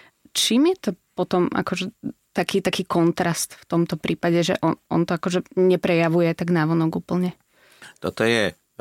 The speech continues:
Speaker 2: psychologicky naprosto zrozumiteľné. Nie je na tom nič zvláštneho. Ak nám do toho zásobníka s plynom priteká plyn a my ho postupne neodpúšťame primeraným spôsobom,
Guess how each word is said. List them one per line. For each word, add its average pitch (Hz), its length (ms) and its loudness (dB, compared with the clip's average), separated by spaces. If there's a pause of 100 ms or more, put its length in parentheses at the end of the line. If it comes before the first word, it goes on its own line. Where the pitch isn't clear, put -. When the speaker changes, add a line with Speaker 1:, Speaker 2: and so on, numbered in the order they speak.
(120)
Speaker 2:
psychologicky 92 880 -2
naprosto 87 480 -4
zrozumiteľné. 82 1040 -4 (240)
Nie 95 160 -4
je 85 80 0
na 82 80 -2
tom 85 160 -4
nič 82 240 -2
zvláštneho. 82 720 -4 (400)
Ak 98 160 -4
nám 98 160 -2
do 101 160 0
toho 98 240 -2
zásobníka 95 720 0
s - 160 -2
plynom 90 640 -2
priteká 95 560 -2
plyn 87 400 -2 (500)
a 90 80 -4
my 101 80 0
ho 98 160 -2
postupne - 560 -4
neodpúšťame 113 1200 -2 (800)
primeraným 90 640 0
spôsobom, 95 960 -2